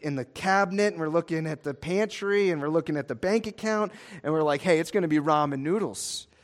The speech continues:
It's gonna be ramen noodles this week, I guess, and, um, we're gonna be on rations, but we're gonna make it. We're gonna make it."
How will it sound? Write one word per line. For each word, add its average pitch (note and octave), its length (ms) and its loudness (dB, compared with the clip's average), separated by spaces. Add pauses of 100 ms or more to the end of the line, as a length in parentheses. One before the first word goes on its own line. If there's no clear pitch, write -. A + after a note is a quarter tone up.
(260)
It's F3+ 100 -8
gonna F#3 140 2
be D3+ 80 2
ramen D3+ 260 2
noodles A3 320 0
this C#3 220 -4
week, B2+ 260 -6
I B2 80 -4
guess, A#2 420 -6
and, C3+ 360 -4
um, C#3 220 -2
we're D#3+ 120 -4
gonna G3 160 -2
be F#3 100 2
on F#3 140 0
rations, F#3 480 -2
but C#3+ 120 -10
we're G3 140 -2
gonna A#3 160 -2
make B3+ 280 -2
it. G#2 160 -10 (400)
We're F#3+ 160 -2
gonna G#3+ 180 0
make A3+ 300 -4
it." - 180 -12